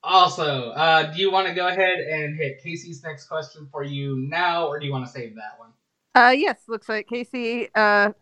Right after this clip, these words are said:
Speaker 2: asked one specifically targeted to me. Uh, she wants to know, "What is my favorite Heartless so far?" And I had my answer and then forgot it, so I'm actually <laughs> going back into the answer reports
Speaker 1: <laughs>
Speaker 2: to look, so bear with me just a second.
Speaker 1: I
Speaker 2: 'Cause I... had the answer, but there was one that I thought was look-,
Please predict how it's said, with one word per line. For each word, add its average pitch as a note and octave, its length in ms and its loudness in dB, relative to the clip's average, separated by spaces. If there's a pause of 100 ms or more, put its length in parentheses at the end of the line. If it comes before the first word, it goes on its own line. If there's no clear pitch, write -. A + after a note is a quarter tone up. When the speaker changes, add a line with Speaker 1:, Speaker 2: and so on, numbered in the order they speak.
Speaker 2:
asked G3+ 240 2
one G#3+ 260 -2
specifically A#3+ 540 -4
targeted G3 400 0
to G#3 80 -6
me. D#4 240 -4
Uh, G#3 220 2
she G3+ 220 -8
wants G3+ 280 -12
to A3+ 100 -10
know, G3+ 340 0
"What G3 300 0
is G#3 260 -2
my G3 200 0
favorite F#3 480 -4
Heartless G3 340 -6
so D#3+ 240 -14
far?" - 360 -14 (420)
And F3 160 -6
I D#3+ 80 -2
had E4 360 0
my A#3+ 120 -2
answer G3+ 600 -4
and F#3+ 140 -4
then F#3 140 -8
forgot G#3 360 -2
it, F3 140 -4
so G3 100 -6
I'm F#3+ 160 2
actually F#3+ 300 -2
<laughs> A#3+ 240 -2
going G#3 100 2
back G#3 360 4
into G#3 260 -6
the F#3 180 -4
answer F#3 280 -6
reports C4+ 500 4
Speaker 1:
<laughs> D#3 140 0
Speaker 2:
to E3+ 40 -2
look, E3+ 400 -4
so E3 240 -2
bear E3+ 300 2
with E3+ 120 -4
me E3+ 80 -8
just D#3+ 200 -6
a E3+ 60 -8
second. C3 240 0
Speaker 1:
I C#3 260 0 (480)
Speaker 2:
'Cause G3 120 4
I... - 20 4
had B3+ 260 6
the A3+ 160 0
answer, F#3 420 2 (420)
but G3+ 100 0
there A#3 120 6
was C#4+ 240 2
one A#3 180 -2
that F3 80 0
I F3 40 0
thought F#3 260 -2
was F3+ 120 -6
look-, - 160 -6